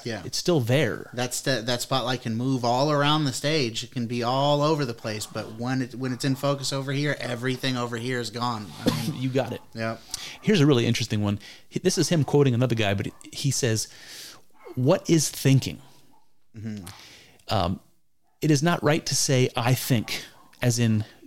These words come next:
Speaker 2: cogito," which is a reference to Rene Descartes', uh, "I think, therefore I am." But in the, he says, "In the words of Lichtenberg," whoever that is,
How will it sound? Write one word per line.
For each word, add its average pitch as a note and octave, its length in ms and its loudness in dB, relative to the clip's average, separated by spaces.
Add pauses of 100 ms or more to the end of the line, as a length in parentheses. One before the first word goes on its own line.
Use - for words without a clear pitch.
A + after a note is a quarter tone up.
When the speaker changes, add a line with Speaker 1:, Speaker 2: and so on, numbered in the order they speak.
(140)
Speaker 2:
cogito," A#2+ 580 2 (120)
which - 180 -4
is G#2 120 -2
a G2+ 60 0
reference G#2+ 320 0
to G#2 100 -2
Rene G#2+ 260 2
Descartes', G2+ 680 -4
uh, F#2 380 -2
"I A2 80 -2
think, A2+ 220 -2
therefore G2+ 320 0
I G2+ 60 2
am." A2+ 220 2 (520)
But B2+ 120 4
in C3 60 6
the, C3+ 160 6
he C3 160 2
says, C#3 220 4
"In A#2+ 100 2
the A#2+ 80 6
words C#3+ 280 6
of A2+ 100 2
Lichtenberg," G#2 640 4
whoever G#2+ 240 0
that G#2+ 180 2
is, F2 220 -4